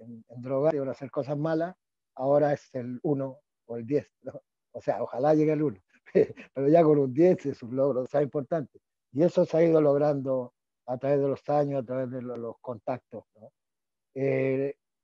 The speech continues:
lo otro co-, sobre el mapa que hablaban ustedes, creo que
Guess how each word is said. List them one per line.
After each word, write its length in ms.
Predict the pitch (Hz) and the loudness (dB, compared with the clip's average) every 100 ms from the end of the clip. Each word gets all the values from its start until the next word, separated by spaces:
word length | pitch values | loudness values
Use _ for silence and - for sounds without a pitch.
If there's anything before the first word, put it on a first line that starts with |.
| _ _ _ _ _ _ | _ _ _ _ _ _
lo 160 | 127 151 | 0 6
otro 280 | 175 190 175 | 6 6 4
co-, 140 | 160 | 4
sobre 320 | - 156 151 | 4 4 6
el 160 | 147 139 | 4 2
mapa 380 | 151 160 208 226 - | 2 2 2 -2 -14
que 100 | 139 | -12
hablaban 380 | 131 143 147 143 | -8 -6 -6 -8
ustedes, 480 | 139 160 165 180 175 _ _ | -6 -2 0 0 -4 _ _
creo 300 | 117 131 113 | -14 -12 -12
que 280 | 131 139 147 | -10 -10 -10